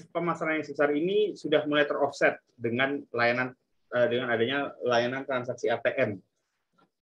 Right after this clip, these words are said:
yang, eh, memang melonjak sangat tinggi.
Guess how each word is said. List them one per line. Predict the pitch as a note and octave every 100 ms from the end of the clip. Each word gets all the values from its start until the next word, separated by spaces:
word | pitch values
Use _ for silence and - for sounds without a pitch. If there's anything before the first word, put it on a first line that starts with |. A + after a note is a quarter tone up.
| _ B2+
yang, | B2+ C3 C#3
eh, | - - G#2+ G#2 G2+ G#2 G#2 G#2 G2+
memang | A2 A#2+ C3+ B2+
melonjak | A#2 A2+ A2+ B2 B2
sangat | - B2+ A#2+ A#2+
tinggi. | C#3 B2+ A#2+ A2